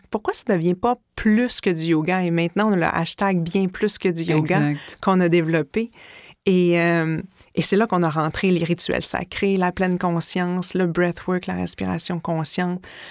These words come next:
Speaker 1: et, euh, toutes sortes de nouvelles approches. Et donc, on a changé le design au complet et le site.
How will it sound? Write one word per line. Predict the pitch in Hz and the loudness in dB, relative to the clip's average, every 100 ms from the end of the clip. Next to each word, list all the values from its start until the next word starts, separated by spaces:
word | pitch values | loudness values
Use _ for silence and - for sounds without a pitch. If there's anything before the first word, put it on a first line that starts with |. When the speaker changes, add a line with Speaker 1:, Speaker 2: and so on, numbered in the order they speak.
| - - | -20 0
Speaker 1:
et, | 190 175 165 | 2 4 2
euh, | 156 151 151 151 - - - - | 0 -2 -6 -10 -18 -20 -4 -2
toutes | 247 | 0
sortes | - 247 | -2 0
de | 196 | 2
nouvelles | 175 180 185 185 208 208 190 - - 156 | 4 4 4 2 2 2 -2 -4 -6 -2
approches. | 165 - - 180 180 - - - - | -2 -2 -4 -2 -2 -4 -8 -16 -2
Et | 180 | 2
donc, | 175 175 | 2 2
on | 160 | 0
a | |
changé | - 165 160 180 | 0 0 2 2
le | |
design | 160 151 165 165 160 | 0 0 -2 0 -2
au | |
complet | 151 156 147 185 175 | -4 -4 -2 0 2
et | |
le | 160 151 | 0 -2
site. | - - 214 | -4 -6 -6